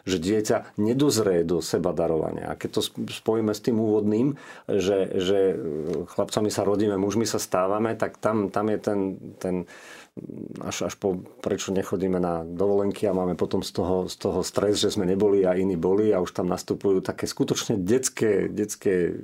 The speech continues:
neduhy ako závisť, ako z toho vpl-, vy-, vyplývajúce seba podhodnotenie a pritom nám beží čas, kedy ten muž mohol urobiť niečo dobré, mohol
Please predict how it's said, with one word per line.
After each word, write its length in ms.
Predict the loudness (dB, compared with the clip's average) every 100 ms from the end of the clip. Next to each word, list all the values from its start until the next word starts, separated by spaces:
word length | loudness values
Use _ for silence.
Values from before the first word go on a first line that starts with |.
| -10 -10 -12 -14 -10
neduhy 560 | -4 0 2 2 2
ako 240 | 2 0 -2
závisť, 640 | 0 0 2 0 -2 -6 -14 -16 -18 -4
ako 400 | -4 0 0 0
z 120 | -2 -2
toho 180 | 0 2 0
vpl-, 320 | -4 -2 0
vy-, 200 | 0 -2 -2
vyplývajúce 640 | -4 0 0 2 2 0 -4
seba 320 | -2 0 0
podhodnotenie 720 | 0 2 0 -2 -2 -2 0
a 80 | -2 -2
pritom 240 | -2 0
nám 160 | 0 2
beží 240 | 2 0
čas, 400 | 0 0 0 -2
kedy 320 | -2 -2 0
ten 80 | 0
muž 240 | 0 -2 -2
mohol 320 | 0 2 2
urobiť 160 | 2
niečo 240 | 0 -2 -2
dobré, 400 | 0 2 0 -2 -6 -18 -6
mohol 480 | -2 2 4 2